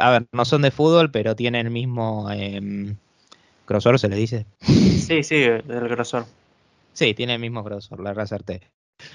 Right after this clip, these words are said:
Speaker 1: Ah, pero sí, estamos con un día, día muy invierno, pero a pesar de que no estamos en invierno, se está adelantando un poco.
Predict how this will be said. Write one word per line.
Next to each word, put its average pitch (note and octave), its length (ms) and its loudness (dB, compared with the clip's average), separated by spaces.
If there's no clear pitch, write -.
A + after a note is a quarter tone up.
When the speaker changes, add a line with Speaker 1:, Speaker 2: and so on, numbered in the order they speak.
Speaker 1:
Ah, G#2+ 580 -2
pero A2 240 -2
sí, G2 260 -6
estamos A#2+ 380 -4
con A#2 140 -2
un A#2+ 140 -2
día, A2 500 0
día D3+ 340 0
muy F3 220 0
invierno, A2 680 -2
pero G#2+ 200 -6
a G#2+ 60 -6
pesar A#2 240 -6
de A2+ 60 -4
que A2 60 -4
no A2 80 0
estamos A2 260 0
en G#2+ 60 0
invierno, G2 320 -4
se G#2+ 100 -12
está A#2+ 140 -2
adelantando G#2 560 -2
un G2 80 -8
poco. G2+ 340 -10